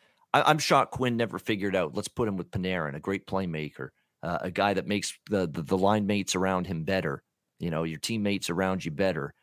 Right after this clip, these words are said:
Uh, never figured that out consistently to do that for Kaapo Kakko. Well, Gerard Gallant has, and that's not su-,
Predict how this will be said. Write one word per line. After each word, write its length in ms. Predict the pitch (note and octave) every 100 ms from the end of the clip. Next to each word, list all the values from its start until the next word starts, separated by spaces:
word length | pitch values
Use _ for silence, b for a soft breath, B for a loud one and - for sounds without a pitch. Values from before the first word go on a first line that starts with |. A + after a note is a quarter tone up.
| _
Uh, 180 | C#2+ C#2+
never 280 | E2 C3+ C#3
figured 300 | - C3 B2
that 180 | A2+ A2+
out 160 | G#2+
consistently 640 | - E2+ - F#2+ - D#2+ F2
to 80 | D#2
do 180 | F#2+
that 260 | F2 D#2 -
for 80 | D#2+
Kaapo 400 | - E2+ - D2+
Kakko. 400 | E2+ D#2 - -
Well, 200 | E2+ D#2+ b b
Gerard 260 | - A#2 A#2+
Gallant 380 | F#2+ G2+ F#2+ -
has, 480 | F#2 E2 B1 - -
and 100 | D#2
that's 160 | E2+ -
not 180 | F#2
su-, 120 | -